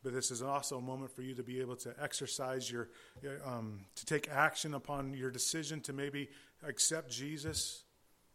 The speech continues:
as your Savior, to believe and trust in him, to be reconciled to him, to step out and say, "I want to follow Jesus." Be baptized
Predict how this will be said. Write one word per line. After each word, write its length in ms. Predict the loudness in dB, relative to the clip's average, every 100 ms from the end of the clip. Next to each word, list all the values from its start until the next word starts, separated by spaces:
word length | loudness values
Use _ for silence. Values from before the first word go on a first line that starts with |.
| _ _ _ -12 -6 0
as 220 | 2 2
your 120 | 2
Savior, 440 | 2 2 0 0
to 180 | 0 0
believe 440 | 0 0 0 0 0
and 80 | 0
trust 320 | 0 0 0
in 60 |
him, 240 | 0 0 0
to 80 | -2
be 100 | 0
reconciled 680 | 2 2 2 0 2 2 0
to 100 | -4
him, 320 | -2 -2 -4 -10 -20 -20 _ _ _ _ _ _ _ _ _ _ _ _ -20 -20 _ _ _ -20 _ _ _ -20 _ -4
to 80 |
step 380 | 4 6 6 4
out 180 | 2 2
and 100 | 4
say, 160 | 4 4 2
"I 80 | 0
want 200 | 2 -2
to 40 |
follow 340 | -2 0 0
Jesus." 680 | 0 -2 -4 -4 -2 -2 -4 -10 -20 -20 -20 -20 -20 -20 -20 -20 -20 _ _ -20 -20 -20 -20 -20 -20 _ _ _ -20 -20 -20 -12
Be 120 | -6
baptized 1040 | 0 4 4 4 2 2 2 2 0 -2 -2